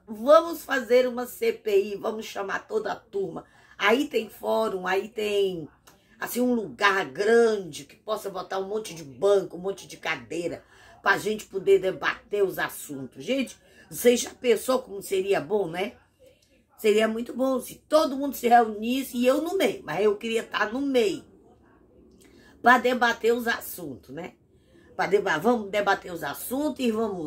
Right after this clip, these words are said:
lá e vamos cá e vamos lá e vamos cá. E vamos ver quem é que ganha, quem é que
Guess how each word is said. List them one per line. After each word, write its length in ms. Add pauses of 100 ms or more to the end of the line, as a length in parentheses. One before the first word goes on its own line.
lá 240
e 80
vamos 420
cá 260
e 60
vamos 320
lá 180
e 60
vamos 360 (100)
cá. 400 (720)
E 380
vamos 340
ver 220
quem 260
é 80
que 160
ganha, 380
quem 180
é 80
que 160